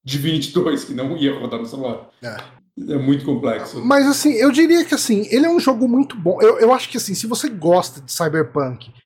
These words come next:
Speaker 2: e você curte C R P G, né, tipo, ah, você não liga de ler paredes e paredes de texto, e você <laughs> é leniente com um combate que seja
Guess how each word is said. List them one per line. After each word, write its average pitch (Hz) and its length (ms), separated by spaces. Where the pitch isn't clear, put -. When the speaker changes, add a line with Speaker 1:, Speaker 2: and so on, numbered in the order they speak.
Speaker 2:
e 156 60
você 180 260
curte 226 380
C - 180
R 143 180
P 127 200
G, 156 340
né, 131 400
tipo, 123 800
ah, 131 580
você 156 420
não 214 260
liga 180 360
de 151 140
ler 165 240
paredes 165 640
e 156 60
paredes 147 480
de 120 120
texto, 160 560
e 170 100
você 165 420
<laughs> - 20
é 190 60
leniente 180 760
com 156 120
um 156 120
combate 139 600
que 143 100
seja 135 480